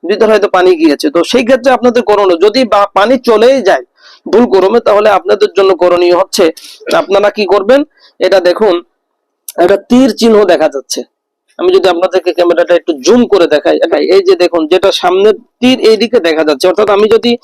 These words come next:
এই সামনের দিকে টান দিই তাহলে কিন্তু খুলে গেল, আবার যদি মনে করেন এটাকে পিছনের দিক দিই তাহলে কিন্তু এটা গেল। তো আপনারা কি করবেন, যখন দেখবেন এটা সাদা হয়ে গিয়েছে দুই তিন চালান পরে, তখন আপনারা, আহ, বাজারে নিয়ে যায় এটা খুলে, এই ধরনের দুটো ব্যাটারি ঘড়ির দোকানে পাওয়া যায়,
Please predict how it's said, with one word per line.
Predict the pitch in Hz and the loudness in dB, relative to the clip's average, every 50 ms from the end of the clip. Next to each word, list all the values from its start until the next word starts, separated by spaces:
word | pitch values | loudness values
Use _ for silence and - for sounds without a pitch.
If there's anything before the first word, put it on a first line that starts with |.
| - - - - _ | -12 -20 -20 -8 _
এই | - 185 | -2 -2
সামনের | - - - 190 208 220 240 247 214 | -2 -2 -2 -2 0 2 0 0 0
দিকে | 240 262 - 247 - | -2 -2 -2 -2 0
টান | 208 185 170 | 0 -2 0
দিই | 160 160 160 | 0 0 0
তাহলে | 180 180 202 202 196 | 0 0 2 2 2
কিন্তু | 196 190 175 175 - | 2 0 -2 -4 -4
খুলে | - - 185 180 156 139 | -2 0 0 0 0 0
গেল, | 143 131 131 - _ _ - - - - _ _ - | -2 -4 -6 -8 _ _ -20 -20 -20 -20 _ _ -4
আবার | 139 160 180 190 208 208 185 | -4 -2 0 0 0 0 0
যদি | 202 190 208 | 0 0 0
মনে | 208 208 208 202 | 0 0 2 2
করেন | 190 208 208 202 | 2 2 0 0
এটাকে | 196 175 202 196 202 - | -2 -2 -2 -4 -4 -4
পিছনের | - 214 - - 240 233 240 196 | -8 -6 -4 -2 0 0 0 0
দিক | 185 214 185 160 | -2 -2 0 0
দিই | 151 165 156 | -2 -2 0
তাহলে | 190 196 202 190 | 0 0 0 0
কিন্তু | 208 208 190 - 202 | 0 -2 0 0 0
এটা | 190 170 147 156 | 0 0 -2 -2
গেল। | 139 147 139 139 135 | -4 -4 -4 -4 -2
তো | - 165 | -2 -4
আপনারা | 160 - 190 202 214 | -2 -2 -2 -2 -2
কি | 208 - 214 202 | -2 -2 -2 0
করবেন, | 175 202 196 190 247 262 269 269 _ - - _ _ _ - | 0 0 0 0 0 0 -2 -4 _ -20 -20 _ _ _ -4
যখন | 151 - 170 165 208 214 202 165 | -2 -2 0 2 0 0 0 0
দেখবেন | 185 185 175 180 214 220 | -2 0 0 0 0 0
এটা | 196 180 190 - | 0 0 -2 -2
সাদা | - 190 175 - 208 196 | -2 -2 -2 0 0 2
হয়ে | 185 202 208 202 | 2 2 2 2
গিয়েছে | 180 359 403 381 - - | 2 0 0 2 0 2
দুই | 339 392 381 | 2 0 0
তিন | 302 370 381 | 0 -2 -2
চালান | - - 185 185 185 170 | 0 0 0 0 0 0
পরে, | - 180 180 165 175 - - - - - - _ _ _ - | 0 2 2 2 0 -2 -4 -12 -20 -20 -20 _ _ _ -4
তখন | 190 - - 226 254 277 | -4 -2 0 0 0 0
আপনারা, | 294 226 - - 208 202 214 226 226 | 0 -2 -2 -2 0 0 2 2 0
আহ, | - - 240 _ _ _ _ _ _ - 170 170 | 0 -2 -6 _ _ _ _ _ _ -4 -2 0
বাজারে | 160 - - 170 339 370 - 370 185 | 0 0 0 2 2 0 2 2 2
নিয়ে | 190 190 190 190 180 | 4 4 4 2 2
যায় | - 190 - 247 269 254 208 190 | 2 0 2 2 2 2 2 0
এটা | 180 - 196 185 - - | 0 0 -2 -2 -2 -2
খুলে, | - 220 226 254 302 359 - _ - | -2 0 2 2 2 0 -2 _ -2
এই | - - - | 0 0 2
ধরনের | - 403 403 403 262 - | 2 2 2 0 0 0
দুটো | - 311 - 170 | 0 0 0 0
ব্যাটারি | 156 165 156 - 170 165 156 147 | -2 -2 -2 -2 -2 -2 -2 0
ঘড়ির | 143 170 185 196 165 - | 0 0 0 0 0 -2
দোকানে | 175 160 170 160 156 135 | -2 -2 0 -2 -2 0
পাওয়া | 160 151 147 151 | 0 0 0 0
যায়, | 151 180 208 | 0 0 0